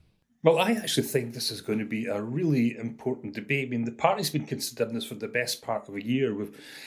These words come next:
met on several occasions through regional assemblies, and I think most of the branches and constituency associations of the party have been thoroughly debating this, considering it, and given their,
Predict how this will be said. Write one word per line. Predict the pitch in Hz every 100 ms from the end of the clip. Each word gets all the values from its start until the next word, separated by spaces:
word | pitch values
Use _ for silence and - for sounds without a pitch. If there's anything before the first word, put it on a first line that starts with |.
| - -
met | 135 147
on | 127
several | - 143 135 117
occasions | 110 - 143 147 120 -
through | 117
regional | 117 123 123 113
assemblies, | - 127 143 120 104 95 - - - - - -
and | 127 120
I |
think | - 160
most | 139 - -
of |
the | 117
branches | 120 127 127 113 107 107
and | 101 -
constituency | 120 - - - 120 -
associations | 113 - 117 - 127 127 143 117
of | 110
the |
party | 113 - 120 - -
have | 104 104
been | 107 113 - -
thoroughly | - - 185 180 156
debating | 113 113 131 127 117
this, | -
considering | 120 - 151 147 120
it, | 113 107 -
and | 113 - - -
given | 143 151
their, | 127 110